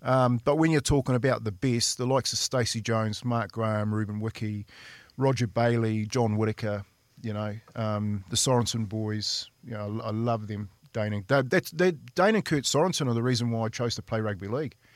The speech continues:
as a fourteen-year-old standing on Cronulla Hill with the, with the New Zealand schoolboys, and they were playing Parramatta, and Parramatta was my team. And, um,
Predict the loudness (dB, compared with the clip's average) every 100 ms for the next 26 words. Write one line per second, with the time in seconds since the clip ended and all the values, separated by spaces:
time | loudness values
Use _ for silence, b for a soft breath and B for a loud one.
0 | B B B B B -4 -4 -2 0 0
1 | 2 0 0 -2 0 0 0 -4 -4 -4
2 | -4 -4 -4 -6 _ -10 -6 -4 -6 -6
3 | -4 -2 -2 -2 -4 -2 -2 -2 -4 -2
4 | -4 -6 B B B B B B _ -2
5 | 0 2 2 2 0 2 2 2 2 0
6 | -2 -4 -2 0 0 0 -2 -4 -6 -2
7 | -2 -2 -8 -14 _ _ b b b b
8 | b b b b -2 0 2 2 2 2
9 | 2 -2